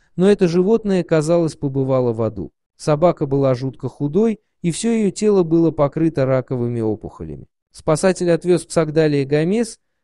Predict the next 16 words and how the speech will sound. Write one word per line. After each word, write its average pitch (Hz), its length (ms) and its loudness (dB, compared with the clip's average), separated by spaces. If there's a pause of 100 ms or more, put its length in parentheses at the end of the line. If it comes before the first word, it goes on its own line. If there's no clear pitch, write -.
члену 226 400 0
организации 160 760 0
по 151 160 -2
защите 135 500 -4
животных. 127 640 -6 (300)
Женщина 185 480 0
приютила 180 480 0
собаку, 175 640 -2 (200)
назвала 160 460 2
её 170 220 4
Бобби 170 320 2
и 139 180 -2
отвезла 135 540 -2
в 175 60 -8
ветеринарную 135 760 -4
клинику. 104 540 -8